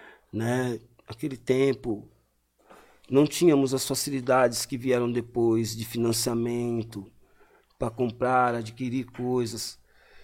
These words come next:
E então, a gente, assim, lutou com toda a força do coração.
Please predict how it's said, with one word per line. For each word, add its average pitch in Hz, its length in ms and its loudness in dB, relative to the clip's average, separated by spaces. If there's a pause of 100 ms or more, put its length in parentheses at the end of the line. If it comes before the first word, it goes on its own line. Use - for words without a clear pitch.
(400)
E 113 920 -2
então, 156 680 6 (920)
a 131 100 0
gente, 127 400 -2
assim, 123 800 -2 (880)
lutou 175 580 6
com 175 200 2
toda 196 400 4
a 185 60 6
força 165 500 2
do 139 160 -2
coração. 110 840 -2